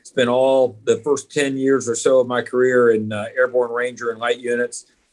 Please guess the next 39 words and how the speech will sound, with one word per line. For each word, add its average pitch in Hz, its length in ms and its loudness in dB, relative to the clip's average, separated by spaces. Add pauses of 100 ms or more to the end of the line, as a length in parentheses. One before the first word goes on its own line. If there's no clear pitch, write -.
Spent 139 260 -2
the 107 100 -2
back 123 360 0
half 123 300 0
of 107 140 -2
my 120 160 -2
career 123 460 0 (140)
in, 104 260 -4
uh, 101 140 0
Stryker, 131 560 0 (160)
uh, 120 140 0
infantry, 127 640 -2 (420)
and 107 240 2
then, 110 300 2
uh, 107 320 0 (100)
spent 123 280 -2
some 113 120 -14
time 135 200 -2
with 113 120 -2
the - 60 -18
Fourth 131 200 0
Infantry 127 280 -2
Division, 123 420 2
and 113 140 -6
then, 113 220 -8 (120)
uh, 113 60 6
here 117 260 4
at 117 140 4
one 120 160 0
I 110 180 -2
D 110 500 2
after 117 260 -4
a 107 60 0
little 110 220 0
stint 117 220 -8
in 92 80 -20
the 92 60 -20
Pentagon. 90 600 -6
So, 92 340 2